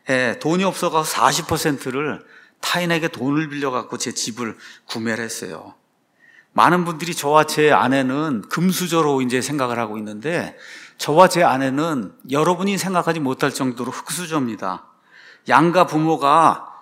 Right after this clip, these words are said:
예, 지금 돈으로 환산하면 최대 갖고 있는 게 일억 원이에요, 여러분.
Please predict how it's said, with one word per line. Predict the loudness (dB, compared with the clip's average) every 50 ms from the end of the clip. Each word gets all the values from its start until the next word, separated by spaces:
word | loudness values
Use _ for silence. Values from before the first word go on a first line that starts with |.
| -20 _ _ _ _ -4
예, | -2 0
지금 | 0 0 2 2 2 2 2
돈으로 | 2 2 0 2 0 0 0
환산하면 | 0 -2 -2 -2 0 0 0 0 0 -2 -2 -2 -4 -4 -8 -14 -20 _ _ _ _ _ _ -2
최대 | 0 0 2 6 8 8 8
갖고 | 8 4 2 2 4 4
있는 | 4 4 2 2
게 | 0
일억 | -2 -2 0 0 2 2 2
원이에요, | 2 0 0 -2 -2
여러분. | -2 -4 -6 -8 -10 -12 -12 -12 -14